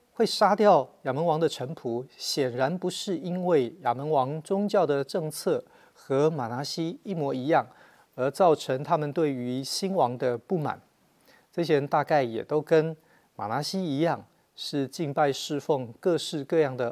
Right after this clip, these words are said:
偶像的。这些人的不满说不定更多的是政治，是外交上面的策略。我们虽然不清楚具体的理由，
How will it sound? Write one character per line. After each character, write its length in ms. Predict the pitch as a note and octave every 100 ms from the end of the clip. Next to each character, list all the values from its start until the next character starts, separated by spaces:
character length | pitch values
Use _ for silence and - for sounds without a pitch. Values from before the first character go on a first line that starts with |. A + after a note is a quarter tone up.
| -
偶 160 | A#2+
像 320 | - - D#3 G#2+
的。 160 | - _ _ _ _ _ _ - - _ _
这 140 | A#3
些 140 | A#3+ C4+
人 100 | A#3+
的 80 | A3+
不 140 | A#3+
满 180 | G#3 D3
说 160 | -
不 60 | F#3+
定 200 | G3+ F3
更 220 | - F3
多 160 | G3+ G3
的 140 | F3+
是 500 | D3+ - F3 D3 C3+
政 340 | C3+ - F3+ D3+
治， 320 | - F#3 A#2+ _ _ _ _
是 380 | - - D3+ C#3+
外 260 | F#3 F3
交 280 | C#3 E3 D3+
上 200 | D3+ D3
面 220 | D3 C3+
的 240 | C3 B2 -
策 380 | - - - C#3+
略。 260 | D3 C3 - _ _ _ _ _ _ _ _ _ _
我 80 | D3
们 180 | D#3+ G#3
虽 140 | B3
然 180 | A3+ G3
不 80 | G#3+
清 300 | - A3+ A#3
楚 260 | - C3 - _ _ _
具 140 | - G#3
体 180 | -
的 220 | B2 C3+ C3
理 220 | C3 A#2+
由， 320 | B2 C3 D3+